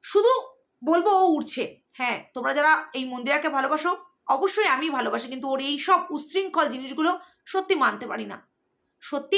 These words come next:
এইসব মানা যায় না। ভালোবাসে বলে তাদের অন্যায়গুলো কেউ সাপোর্ট করতে যেও না, তাহলে তাকে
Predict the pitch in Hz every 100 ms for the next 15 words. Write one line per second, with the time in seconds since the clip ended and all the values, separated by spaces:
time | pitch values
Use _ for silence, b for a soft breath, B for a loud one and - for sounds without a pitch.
0 | 320 302 339 220 214 254 254 208 208 -
1 | - _ _ _ _ _ _ _ - 254
2 | 320 381 403 453 403 381 311 330 B B
3 | - 285 320 277 277 339 370 392 294 285
4 | - _ 294 311 311 - - 240 220 294
5 | 254 226 214 202 190 185 - _ _ _
6 | _ _ _ _ - 240 294 320